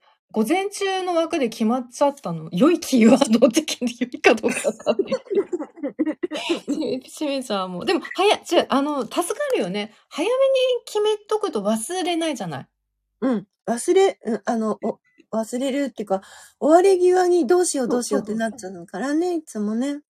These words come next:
Speaker 1: キーワードを作ることすら忘れるから、いつも。だから、
Speaker 2: うん。
Speaker 1: まあ、今日は、まあ、という、するならば良いキーワードだよね。
Speaker 2: そうです。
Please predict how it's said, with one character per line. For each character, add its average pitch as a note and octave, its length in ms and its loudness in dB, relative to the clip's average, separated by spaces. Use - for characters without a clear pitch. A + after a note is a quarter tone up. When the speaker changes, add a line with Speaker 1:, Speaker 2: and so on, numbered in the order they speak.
Speaker 1:
キ - 140 -6
ー A4+ 40 2
ワ B4 680 2
ー - 20 -20
ド B3 240 0
を A3 120 -4
作 C#4 280 0
る F#4+ 120 0
こ C#4 100 -2
と B3+ 80 -4
す A#3 160 -4
ら C4 100 4
忘 F3 220 -6
れ F3+ 100 -6
る F3+ 100 -6
か E3 120 -12
ら、 D#3 160 -6
い D#3 60 -12
つ D#3 100 -16
も。 D#3 80 -16
だ A3+ 100 -2
か E3+ 120 -2
ら、 G#3+ 80 -2
Speaker 2:
う - 20 -4
ん。 - 20 -4
Speaker 1:
ま A3 120 2
あ、 F3+ 60 -2
今 D4+ 100 2
日 - 0 -
は、 F3+ 140 0
ま A#3+ 200 0
あ、 A3 40 -4
と E4 200 -4
い E4 220 0
う、 - 120 -10
す D#4+ 160 -6
る D#4+ 120 -2
な D4 120 0
ら G3 100 2
ば F3+ 80 0
良 A#3 140 4
い - 80 0
キ F3+ 220 -4
ー - 20 -2
ワ F3 120 -2
ー - 20 -6
ド D#3 140 -8
だ C#3 80 -14
よ - 140 -20
ね。 E3+ 140 -12
Speaker 2:
そ G#3 220 -6
う F3+ 140 -8
で D#3+ 220 -16
す。 - 80 -20